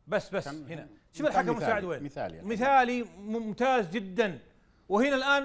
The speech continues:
Speaker 1: أنا، أنا، أنا أقتنع فيه ويقتنعون فيه الجميع، ليه؟ لأنه موقع ممتاز، لكن لو أنا شاهدته هنا
Speaker 2: الدقيقة سبعة وسبعين.
Speaker 1: هنا الآن أنا أقول، لكن أنا أقول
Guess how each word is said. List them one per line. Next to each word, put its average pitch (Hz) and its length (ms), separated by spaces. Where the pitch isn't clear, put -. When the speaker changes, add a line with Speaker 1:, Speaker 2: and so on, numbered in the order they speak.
Speaker 1:
أنا، 233 160
أنا، 247 400
أنا 247 180
أقتنع 214 360
فيه 190 240
ويقتنعون 226 500
فيه 214 160
الجميع، 220 420
ليه؟ 233 180
لأنه 196 260
موقع 240 320
ممتاز، 226 360
لكن 180 180
لو 240 160
أنا 294 100
شاهدته 254 380
هنا 262 320
Speaker 2:
الدقيقة 131 440
سبعة 139 200
وسبعين. 131 320
Speaker 1:
هنا 285 160
الآن 240 220
أنا 214 120
أقول، 185 240
لكن 202 180
أنا 220 180
أقول 208 220